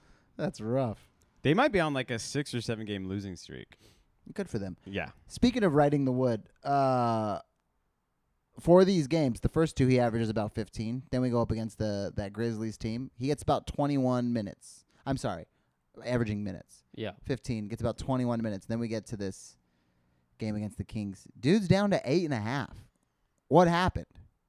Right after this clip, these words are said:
Speaker 1: Were we just, uh, so far behind so fast that they were like, "There's no need"?
Speaker 3: For Christian Wood?
Speaker 1: For Christian Wood.
Speaker 2: Yeah.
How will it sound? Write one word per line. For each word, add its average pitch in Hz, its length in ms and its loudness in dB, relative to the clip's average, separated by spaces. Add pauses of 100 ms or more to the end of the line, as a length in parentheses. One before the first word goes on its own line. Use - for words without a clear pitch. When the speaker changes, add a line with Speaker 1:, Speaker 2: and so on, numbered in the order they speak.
(500)
Speaker 1:
Were 131 160 4
we 139 140 4
just, 139 360 2
uh, 120 760 4
so 143 260 4
far 143 260 4
behind 127 520 0
so 127 180 4
fast 120 460 0
that 113 120 -6
they 117 120 -2
were 113 100 -2
like, 101 140 -6
"There's 107 160 -6
no 107 160 -4
need"? 131 440 -6
Speaker 3:
For 120 140 -6
Christian 113 380 -2
Wood? 127 280 0
Speaker 1:
For - 80 -6
Christian 180 360 0
Wood. 135 240 0
Speaker 2:
Yeah. 107 260 0